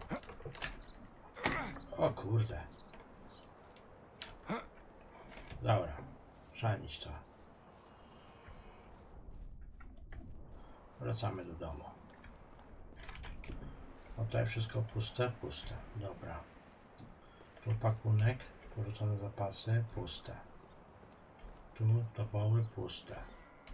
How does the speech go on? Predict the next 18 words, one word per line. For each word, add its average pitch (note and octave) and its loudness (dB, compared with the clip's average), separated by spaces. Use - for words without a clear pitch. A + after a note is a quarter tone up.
Kamień, A2 8
tu - -4
mnie G2 -2
nie F#2 -8
interesuje. A#2+ 6
Tutaj G2 2
ten. A#2+ 6
Worki G#2 4
puste, A2+ 4
a A#2 4
tutaj A2 4
worki G#2+ 0
były, G2+ 2
też A2 2
są F#2 -4
puste. - -6
Dobra. F2+ 2
E, A2+ 10